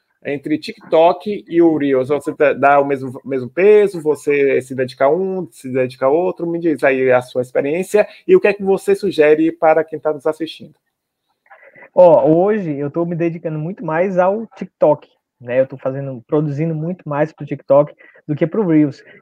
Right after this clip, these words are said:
Speaker 2: por conta de uma coisinha, o, a limitação de tempo, cara. Quinze segundos pra você passar alguma coisa é pouquíssimo tempo, muito pouco mesmo. E assim, eu ainda tô me habituando a, a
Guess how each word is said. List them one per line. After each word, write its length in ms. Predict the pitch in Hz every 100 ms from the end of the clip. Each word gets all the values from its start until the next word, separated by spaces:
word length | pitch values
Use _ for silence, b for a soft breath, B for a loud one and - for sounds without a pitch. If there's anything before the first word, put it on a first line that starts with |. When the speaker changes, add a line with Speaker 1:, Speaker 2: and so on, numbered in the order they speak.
| b _ _
Speaker 2:
por 220 | 254 -
conta 280 | - 247 247
de 200 | 202 233
uma 240 | 233 311
coisinha, 680 | - 285 285 190 170 151 139 _ _ _ _ _ _
o, 180 | 202 220 -
a 80 |
limitação 800 | 202 220 220 240 214 196 - 226
de 140 | 240 226 _
tempo, 380 | - 165 165 147 -
cara. 280 | 107 107 - _ _ _ _ _
Quinze 340 | 254 294 269
segundos 720 | 262 254 180 170 190 208 165
pra 160 | - 180
você 280 | 180 175 208
passar 400 | 185 170 _ 196
alguma 280 | 214 196
coisa 340 | 180 180 175 202
é 80 | 208 _ _
pouquíssimo 840 | 233 254 - _ 214 240 - 185 160
tempo, 360 | - 104 - 135
muito 440 | 151 220 269 269 _
pouco 320 | 175 175 165
mesmo. 360 | 151 156 143 127 B B B 135
E 120 | 190
assim, 340 | 208 220 175 -
eu 180 | 175 214
ainda 240 | 208 202
tô 340 | 185 196 214 -
me 280 | 175 180 196
habituando 880 | 175 190 214 170 160 175 147 147 -
a, 640 | 143 139 - 135 139
a 40 | 135